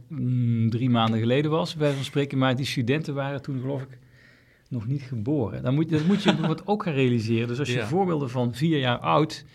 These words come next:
Speaker 1: dat is voor een student van achttien, is dat ancient history. Dus je moet
Speaker 2: Ja.
Speaker 1: ook met actuele voorbeelden blijven komen.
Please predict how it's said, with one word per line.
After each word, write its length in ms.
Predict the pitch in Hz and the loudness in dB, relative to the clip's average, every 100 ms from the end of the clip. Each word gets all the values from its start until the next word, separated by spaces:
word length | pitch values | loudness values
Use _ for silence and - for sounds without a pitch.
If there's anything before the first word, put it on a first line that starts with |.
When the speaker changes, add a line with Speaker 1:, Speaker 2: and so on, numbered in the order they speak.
| - - - - - - | -20 -20 -20 -20 -20 -2
Speaker 1:
dat 200 | 131 131 | 0 2
is 140 | 147 | 0
voor 140 | - 120 | 0 0
een 80 | 117 | 0
student 440 | - 110 147 180 | 0 4 4 4
van 180 | - 123 | 0 -4
achttien, 460 | 113 107 - 123 135 | -4 -4 0 0 0
is 180 | 123 | -2
dat 260 | - 120 - - | -4 -6 -8 -4
ancient 580 | 135 151 147 139 120 - | 2 2 2 0 -2 -2
history. 520 | 147 - 117 101 104 | -4 -6 -6 -6 -6
Dus 160 | 123 | -4
je 80 | - | 2
moet 240 | 123 156 165 | 6 6 4
Speaker 2:
Ja. 60 | |
Speaker 1:
ook 260 | 139 123 - | 2 0 -4
met 240 | - 117 110 | -2 -2 0
actuele 400 | 120 - 123 123 | -2 2 4 4
voorbeelden 340 | 127 123 120 | 2 0 -2
blijven 260 | 117 113 120 | -4 -8 -8
komen. 320 | - 131 107 | -8 -6 -8